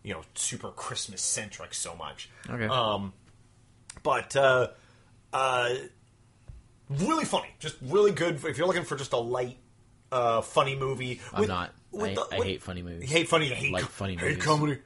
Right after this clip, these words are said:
Speaker 1: Don't, don't like laughing.
Speaker 2: Yeah.
Speaker 1: Um, uh, it's,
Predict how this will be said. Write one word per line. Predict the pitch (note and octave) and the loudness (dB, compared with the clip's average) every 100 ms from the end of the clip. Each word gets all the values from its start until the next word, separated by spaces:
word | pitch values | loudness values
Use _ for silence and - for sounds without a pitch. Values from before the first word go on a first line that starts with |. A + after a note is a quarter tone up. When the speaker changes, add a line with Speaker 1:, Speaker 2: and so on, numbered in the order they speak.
| - | -14
Speaker 1:
Don't, | G#2+ A2+ G#2+ - | -10 -8 -10 -8
don't | A#2 A#2+ | -8 -6
like | G#2+ | -6
laughing. | F#2 G2+ G#2+ G#2+ - - - | -6 -8 -10 -16 -20 -18 -10
Speaker 2:
Yeah. | F2+ - D#3 | -8 -2 2
Speaker 1:
Um, | C3+ B2+ A#2+ G#2 F#2+ - _ - - _ - | 4 4 2 -2 -12 -20 _ -20 -20 _ -2
uh, | C3 A#2+ A#2 A#2+ - | 4 6 6 6 4
it's, | C#3+ C3+ - | 0 2 -4